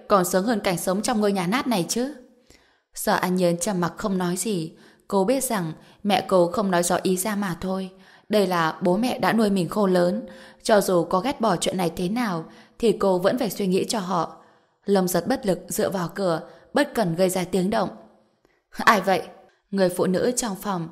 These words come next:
hỏi một câu với giọng cảnh giác. Lâm Giật cảm thấy có chút không ổn nên vội lánh đi, nhưng Sở An Nhiên đã đi xa.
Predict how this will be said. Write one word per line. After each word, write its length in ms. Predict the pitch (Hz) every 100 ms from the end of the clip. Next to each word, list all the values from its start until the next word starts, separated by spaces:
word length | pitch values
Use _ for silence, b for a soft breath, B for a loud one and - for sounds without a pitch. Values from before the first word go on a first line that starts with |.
| B B
hỏi 180 | B 214
một 140 | 180 175
câu 180 | 180 190
với 180 | 175 180
giọng 200 | 185 -
cảnh 240 | - 180
giác. 260 | 165 226 262 - - b b b
Lâm 240 | 202 - 202
Giật 200 | 190 -
cảm 180 | 190 170
thấy 240 | 185 180
có 160 | 180 185
chút 200 | 262 269
không 200 | 220 190
ổn 280 | 202 170 151 B B B
nên 280 | 196 180
vội 200 | 180 196
lánh 220 | 180 175 185
đi, 360 | 214 202 202 B B
nhưng 220 | 196 196
Sở 160 | 185 208
An 200 | - 180
Nhiên 200 | 185 175
đã 120 | 185
đi 220 | 208 220
xa. 360 | 196 196 190 190